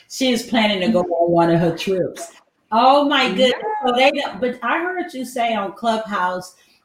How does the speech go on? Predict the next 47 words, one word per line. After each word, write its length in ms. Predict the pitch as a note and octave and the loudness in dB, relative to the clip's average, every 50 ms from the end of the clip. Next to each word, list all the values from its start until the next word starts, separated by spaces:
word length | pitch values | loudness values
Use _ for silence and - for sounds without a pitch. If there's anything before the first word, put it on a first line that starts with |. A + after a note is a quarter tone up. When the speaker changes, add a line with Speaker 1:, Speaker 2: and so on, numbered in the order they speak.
| _ - | _ -6
Speaker 1:
it 140 | A3+ A3 | -6 -4
doesn't 440 | G#3+ A#3+ B3+ D4 - - C#4 B3+ A#3 | -2 -2 -2 -2 -2 -2 -4 -4 -4
matter 340 | A3 G3+ G3+ G#3 G#3+ G#3+ G3 | -4 -2 -2 -2 -4 -2 -2
that 180 | F#3+ F3+ - - | -4 -4 -4 -2
they 160 | F#3+ F#3+ G3+ | -2 -2 -2
don't 300 | G#3 G3+ - D#3+ F3 F3 | -2 -4 -4 -6 -6 -6
know 420 | F3+ E3 D#3+ E3 F#3 G3+ A3 G#3+ G#3+ | -6 -4 -4 -2 -2 -2 -4 -4 -6
because 300 | G#3+ G3+ - G3+ F#3 - | -6 -4 -4 -6 -4 -2
they 160 | F#3 F3 E3+ | -2 -2 -2
trust 540 | - - G3 F3+ E3 D#3+ - - - - B2+ | -4 -6 -6 -4 -4 -4 -6 -10 -14 -16 -16
you. 160 | G#2+ - - _ _ _ _ _ _ _ _ _ | -16 -16 -16 _ _ _ _ _ _ _ _ _
And 160 | G#3 G#3 G#3 G#3+ | -2 0 0 2
they 160 | G3+ G#3 G#3 | 2 0 0
know 460 | G#3+ G#3+ A3 A3 A3 A3 A3 A3 G#3+ | 0 0 0 0 2 0 0 0 0
that 100 | G3+ G3 G3 G3 | 0 0 2 2
it's 160 | G#3 G#3 - | 0 -2 -4
Speaker 2:
Yeah. 100 | - - | -6 -8
Speaker 1:
gonna 360 | - - - - F#3 G3 F#3+ | -8 -6 -6 -4 -4 -4 -4
be 60 | F#3+ | -2
good. 180 | F#3+ G3 F#3 - | -2 -2 0 0
It 140 | G3+ F3+ G3 | -2 -2 0
doesn't, 380 | G#3 A3 A#3 B3 B3+ A3+ G#3 | 2 2 2 2 0 -2 -2
the 180 | G3+ G#3 F#3+ G3+ | -4 -4 -4 -4
women 260 | A3+ A#3+ B3 B3+ B3 | -4 -2 -2 -2 -2
who 120 | A#3+ B3+ A#3 | -2 -2 -4
are 120 | A3 A3 | -4 -4
going, 480 | A3 A3 A3 A3+ A3+ A3+ A3+ A3+ A3+ - | -4 -4 -2 0 0 0 0 -2 -2 -2
it 140 | - G3 - | -4 -4 -2
doesn't 380 | G3+ G3+ G3+ G#3+ A3 A3 G3+ G3+ | 0 -2 0 0 0 -2 -2 -2
matter 280 | F#3+ F#3 F#3+ F#3+ F#3+ F#3+ | -2 -2 -2 -2 -2 -2
that 160 | F3+ F3 - | -2 -2 -2
they 120 | F3+ F3 | -2 0
don't 220 | F3 E3+ E3 E3 E3+ | 0 0 -2 -2 -4
know. 180 | E3 E3 D#3+ | -4 -4 -4
And, 180 | E3+ F#3 F#3+ - | -4 -6 -6 -6
and, 220 | G3 G3+ G#3 - | -4 -4 -4 -4
and 160 | G#3+ G#3 G#3 | -2 -2 -2
when 120 | G#3+ G#3 G#3 | -2 -4 -4
people 340 | - C#4+ E4 D#4+ E4 - - | -4 -4 -4 -4 -4 -6 -4
come 260 | C4+ C4+ B3+ A#3+ G#3+ | -4 -2 0 0 0
to 120 | F3 E3+ | 0 0
know 320 | E3 D#3+ E3 F3+ G3 G3+ F#3+ | -2 -2 -2 0 0 0 -2
and 140 | E3+ E3+ | -2 -4
like 300 | E3 D#3+ D#3+ F3 F3 - | -4 -4 -2 -4 -4 -4
and 120 | F3 E3 E3 | -6 -8 -8
trust 400 | - F3+ E3 F3 G3+ - - B3 | -8 -6 -4 -4 -4 -6 -6 -6
us, 280 | B3 A#3+ B3 B3 - | -4 -4 -6 -6 -8